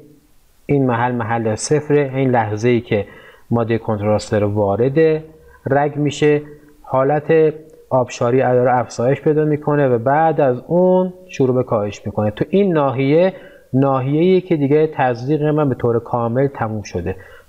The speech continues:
پس ما یه حالت پیک رو می‌تونیم داشته باشیم. دقیقاً شبیه موج میمونه. شما مثلاً موج دریا رو در نظر بگیرید، این موج یعنی یه حالت، اه، حداقل داره،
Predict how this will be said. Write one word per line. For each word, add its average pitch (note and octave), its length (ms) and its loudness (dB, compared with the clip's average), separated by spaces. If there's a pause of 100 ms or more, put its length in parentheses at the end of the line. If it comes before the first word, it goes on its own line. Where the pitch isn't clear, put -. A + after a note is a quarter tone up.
پس D#3+ 240 -2
ما G3+ 280 0 (140)
یه F#3 100 4
حالت D#3+ 440 0 (200)
پیک F#3 280 -4
رو F3 180 0
می‌تونیم D#3 360 -2
داشته G#2+ 320 -2
باشیم. G2+ 280 -2 (440)
دقیقاً F3 400 2
شبیه F3+ 400 0
موج E3+ 500 2
میمونه. G#2 460 -2 (280)
شما C3+ 280 0
مثلاً C3 180 0
موج C3+ 240 2
دریا A#2+ 320 2
رو B2 100 0
در B2 100 2
نظر A#2 380 0
بگیرید، B2 480 0 (420)
این F#3 240 2
موج F3+ 400 2 (240)
یعنی C3 180 0
یه C#3+ 140 2
حالت، B2+ 400 0
اه، C3+ 160 4 (600)
حداقل A#2+ 760 0
داره، D#3+ 320 2